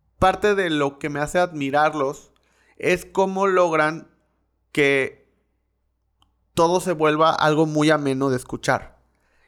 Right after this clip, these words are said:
Y creo que es lo que yo quiero conseguir y quiero mostrar que se puede lograr teniendo una sola persona. A lo largo del tiempo,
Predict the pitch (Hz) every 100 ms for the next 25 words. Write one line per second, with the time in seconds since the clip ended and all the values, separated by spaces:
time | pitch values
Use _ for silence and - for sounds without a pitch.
0 | _ - 147 175 175 170 - 151 147 139
1 | 147 139 127 123 147 143 127 143 147 139
2 | 123 - 135 139 - - 131 - 135 127
3 | _ - 165 180 190 202 196 156 143 131
4 | 127 - _ - 160 143 143 156 - 139
5 | 120 127 123 - 117 120 - - 131 123
6 | - _ _ _ _ _ _ _ _ _
7 | _ _ _ _ _ _ _ _ _ -
8 | 165 180 190 214 196 196 175 175 240 -